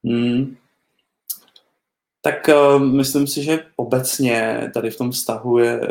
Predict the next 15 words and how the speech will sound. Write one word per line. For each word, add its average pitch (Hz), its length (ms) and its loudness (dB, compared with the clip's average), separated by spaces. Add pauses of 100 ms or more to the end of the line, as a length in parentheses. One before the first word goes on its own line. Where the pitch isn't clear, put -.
je 120 420 -2
dle 123 140 -2
mýho 120 640 -4
nejdůležitější 117 840 -4
ta, 120 220 -2 (220)
ta 127 100 0
naprostá 117 560 2
jako 117 200 2
pravdivost 117 640 2
a 123 60 4
otevřenost, 110 760 2 (260)
jo. - 260 -10 (160)
Prostě - 400 -8 (420)
opravdu 110 520 2
jako 107 680 6